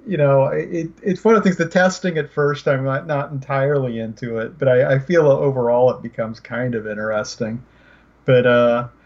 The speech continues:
my, I, I mean, honestly, my favorite part of the episode is the scene with G'Kar and Vir in an elevator.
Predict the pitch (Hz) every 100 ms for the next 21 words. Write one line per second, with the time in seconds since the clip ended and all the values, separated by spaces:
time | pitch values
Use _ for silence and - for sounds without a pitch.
0 | _ 165 175 180 165 175 165 190 190 156
1 | 143 135 151 147 135 135 131 123 120 120
2 | 117 131 - 127 120 120 127 139 120 -
3 | - 135 127 120 113 117 - 120 120 113
4 | 104 120 120 110 104 107 113 98 107 101
5 | 107 101